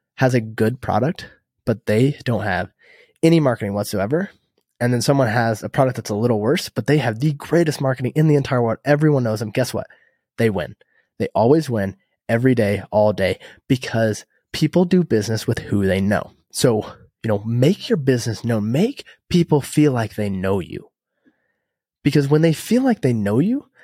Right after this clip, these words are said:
now they can relate. Now they're like, they're okay. They trust you. They're okay buying from you. So, you know, in today's world, in twenty twenty-three, the people that will win in terms of being the best known are the creators,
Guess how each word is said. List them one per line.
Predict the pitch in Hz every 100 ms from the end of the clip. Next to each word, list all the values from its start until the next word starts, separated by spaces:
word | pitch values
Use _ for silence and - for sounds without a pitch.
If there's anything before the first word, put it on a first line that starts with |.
| _ _ -
now | 156 247
they | 294
can | - 214
relate. | 143 107 - _ -
Now | 127 135 196 214
they're | 202 156
like, | 120 107 -
they're | 156 143
okay. | 165 - - 165
They | 107 110
trust | - 156 - -
you. | 98
They're | 110 123
okay | 131 147
buying | 156 160 135
from | 117 -
you. | -
So, | 139 127 - - -
you |
know, | 131 113
in | 147
today's | 151 135 123 117 175 170
world, | 135 151 185
in | 127
twenty | - 196
twenty-three, | 202 196 143 - 123 107 - - _
the | 131 165 190
people | 170 - 180 175 156
that | 127
will | 135 135
win | 123 160 123
in | 110 123
terms | - 131 127
of | 117
being | 135 131
the | 117
best | 104 107 -
known | 113 127 247 - - _ _
are | 139 156
the | 156
creators, | - 143 135 123 - -